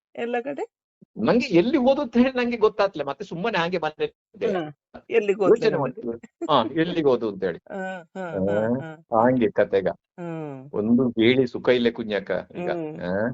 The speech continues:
Speaker 2: ಈಗ
Speaker 1: ಹ್ಮ್.
Speaker 2: ಈ ಫಂಕ್ಷನಿಗೆ ಕಾರ್ಯಕ್ರಮಕ್ಕೆ ಹೋದು ಅಂತ ಉಂಟಲ್ಲ,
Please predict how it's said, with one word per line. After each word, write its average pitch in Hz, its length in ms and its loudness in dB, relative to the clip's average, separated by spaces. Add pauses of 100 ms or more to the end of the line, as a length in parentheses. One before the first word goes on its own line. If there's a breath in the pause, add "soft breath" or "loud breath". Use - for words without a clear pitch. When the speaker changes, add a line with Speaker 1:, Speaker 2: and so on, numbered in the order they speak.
(340)
Speaker 2:
ಈಗ 117 180 4
Speaker 1:
ಹ್ಮ್. - 220 -10 (180)
Speaker 2:
ಈ 104 140 2 (420)
ಫಂಕ್ಷನಿಗೆ 123 680 0
ಕಾರ್ಯಕ್ರಮಕ್ಕೆ 127 720 2
ಹೋದು 127 280 0
ಅಂತ 123 140 0
ಉಂಟಲ್ಲ, 107 360 4